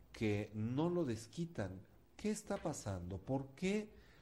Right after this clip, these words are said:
eh, los responsables de estas áreas no están rindiendo el resultado a su jefe, el presidente municipal? Y entonces, ¿hasta dónde?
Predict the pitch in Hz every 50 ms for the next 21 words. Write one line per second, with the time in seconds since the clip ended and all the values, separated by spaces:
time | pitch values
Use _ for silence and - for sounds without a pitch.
0 | - - - - - - - - 123 123 123 123 127 123 123 120 110 113 123 120
1 | 110 - - - 117 120 117 107 - 156 160 165 160 165 156 147 135 120 110 117
2 | 120 113 - - 117 107 - 104 98 95 92 92 110 131 165 - - - - -
3 | - - - - - - - - - 123 131 151 175 180 175 180 170 - - 156
4 | 156 160 160 151 139 131 120 120 117 113 120 120 120 123 123 120 123 127 135 143
5 | 135 135 - - - - - - - - - - - - - - - - - -
6 | - 110 110 110 110 104 107 117 113 110 - - 113 113 107 - 135 131 135 131
7 | 139 131 113 - - 90 - - 123 113 - - 160 - - - - - - -
8 | - - - - - - - - - - - - 87 - - 98 90 - 107 110
9 | 117 117 113 - 117 107 98 98 87 92 90 - 127 147 185 - - - - -
10 | - - - - - - - - - - - - - - - - - - - -
11 | - - - - - - 107 107 110 107 107 - 139 151 147 - - 165 165 -
12 | - - - - - - - - - - - - - - - - - - - -
13 | - - - - - - - - - - - - - - - - 107 107 104 107
14 | 123 120 117 139 147 151 156 151 156 156